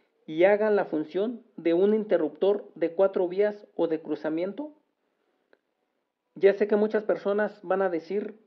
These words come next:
"Deja de estar experimentando y compra un interruptor de cuatro vías". Les comento que en algunas ocasiones me han llegado mensajes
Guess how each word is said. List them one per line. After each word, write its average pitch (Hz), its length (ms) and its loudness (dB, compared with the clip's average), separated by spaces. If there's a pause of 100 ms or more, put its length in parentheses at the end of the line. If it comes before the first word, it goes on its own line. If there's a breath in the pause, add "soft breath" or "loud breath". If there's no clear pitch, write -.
(280)
"Deja 185 340 -2
de 160 80 0
estar 180 420 -4
experimentando 156 1040 -2 (280)
y 165 100 -6
compra 185 380 2
un 185 120 0
interruptor 175 760 -2
de - 160 -2
cuatro 175 340 0
vías". 190 260 -4 (2000)
Les 185 220 0
comento 208 520 4
que 220 80 0
en 190 80 2
algunas 202 340 0
ocasiones 196 640 -4 (1500)
me 160 180 0
han 202 140 4
llegado 202 640 6 (840)
mensajes 180 720 -2